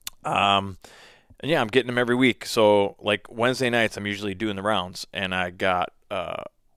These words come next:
guides from, like, the Woods. I got guide from, uh, Devil's Lake, Turtle Mountain area, Red Lake.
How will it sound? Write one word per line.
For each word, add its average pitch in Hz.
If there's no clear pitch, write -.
guides 92
from, 87
like, 92
the -
Woods. 123
I 104
got 92
guide 92
from, 92
uh, 85
Devil's 123
Lake, 117
Turtle 101
Mountain 120
area, 113
Red 117
Lake. 117